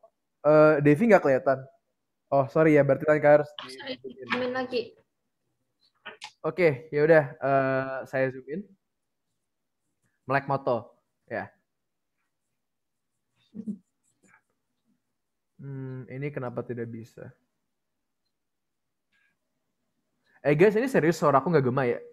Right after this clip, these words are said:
Speaker 1: Di aku gema soalnya.
Speaker 2: Di kita nggak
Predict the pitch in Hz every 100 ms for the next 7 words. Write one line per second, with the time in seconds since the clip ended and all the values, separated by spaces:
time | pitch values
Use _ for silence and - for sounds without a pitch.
0 | _ - 127 147 175 - - 143 127 127
1 | _ _ _ _ _ _ _ _ _ _
2 | _ _ _ _ _ _ _ _ _ _
3 | _ _ _ _ _ 233 254 247 302 330
4 | 320 262